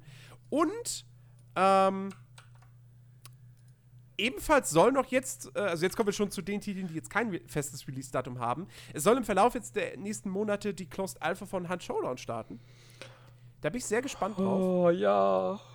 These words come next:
Speaker 2: ich auch.
Speaker 1: Also beziehungsweise die Closed Alpha soll sogar schon relativ bald starten, ähm, weil der Early Access sei ja wohl auch jetzt nicht mehr so weit entfernt.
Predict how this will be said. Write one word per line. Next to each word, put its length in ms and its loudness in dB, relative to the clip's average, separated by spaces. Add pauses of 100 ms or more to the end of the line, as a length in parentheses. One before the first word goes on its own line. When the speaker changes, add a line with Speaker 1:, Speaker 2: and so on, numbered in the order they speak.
(120)
Speaker 2:
ich 260 -6
auch. 260 2 (200)
Speaker 1:
Also 140 0
beziehungsweise 680 6 (520)
die 120 -8
Closed 340 2
Alpha 260 4
soll 160 0
sogar 180 -4
schon 160 -4
relativ 400 -4 (300)
bald 680 2 (420)
starten, 640 -2 (920)
ähm, 640 2 (540)
weil 200 4
der 160 -2
Early 260 -6
Access 400 -8
sei 160 0
ja 140 2
wohl 100 -2
auch 160 -2
jetzt 220 -8
nicht 180 -12
mehr 100 -4
so 240 -8
weit 220 -6
entfernt. 640 -10